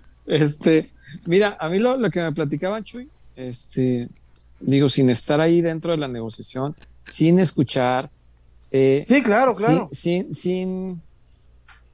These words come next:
Speaker 1: sin que exista, es-, esa es la, a eso es a lo que voy. Sin que exista realmente un, un intercambio de palabras en el que Pachuca le haya dicho a Chivas, "Te cuesta tanto".
Speaker 2: Exacto,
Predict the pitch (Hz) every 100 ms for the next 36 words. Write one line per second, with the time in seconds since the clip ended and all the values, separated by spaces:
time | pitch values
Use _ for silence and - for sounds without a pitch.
0 | _ - - - 185 165 185 156 - -
1 | - 220 185 - 143 - 143 139 - 156
2 | 160 180 170 - 139 - 127 151 147 147
3 | 143 120 - 113 101 98 - - - -
4 | - 151 147 156 - 226 - 233 208 220
5 | 196 214 247 196 175 165 180 - - -
6 | - - 175 226 - 175 143 - 170 202
7 | 220 202 180 147 156 190 202 185 156 -
8 | 143 - 135 - 226 - 226 208 202 202
9 | 202 - 151 - 226 240 262 - - _
10 | _ 160 143 185 185 - 196 - 160 151
11 | 247 233 - 151